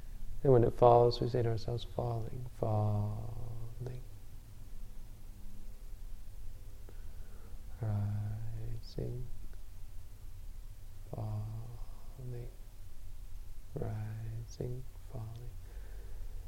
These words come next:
And we use this as sort of a base. It's a way of, uh, intensively,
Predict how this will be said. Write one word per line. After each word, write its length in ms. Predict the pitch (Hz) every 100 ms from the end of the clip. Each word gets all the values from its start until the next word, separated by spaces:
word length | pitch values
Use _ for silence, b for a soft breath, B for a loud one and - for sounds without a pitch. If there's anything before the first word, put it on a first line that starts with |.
| -
And 100 | 135
we 80 | 135
use 140 | 143
this 160 | 135 -
as 140 | 123
sort 180 | - 127
of 80 | 117
a 60 | 117
base. 680 | 123 120 110 - - - - - - - - - - - - - - - - - 120
It's 160 | -
a 60 | 120
way 220 | 113 113
of, 180 | 110 107 - b b b b - 120
uh, 320 | 110 110 113 - - - - 113 113 - - - - - - - - - - - - 120
intensively, 1040 | 120 - 131 131 - 135 107 113 110